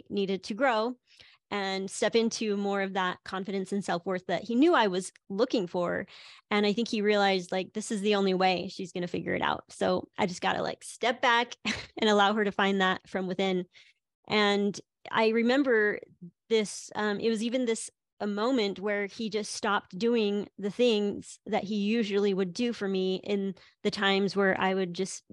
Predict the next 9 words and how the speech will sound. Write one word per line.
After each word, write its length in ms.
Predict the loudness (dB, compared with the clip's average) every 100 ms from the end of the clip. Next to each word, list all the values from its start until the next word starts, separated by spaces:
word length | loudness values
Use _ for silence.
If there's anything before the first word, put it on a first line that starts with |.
| -6
be 160 | 0 4
all 220 | 6 4
emotional 560 | 4 2 2 0 0
and 200 | 0 0
needing 280 | 2 2 0
him 240 | 0 -2 -4
to 260 | -4 -4
fix 300 | -2 -4 -2
me. 280 | 0 0 -2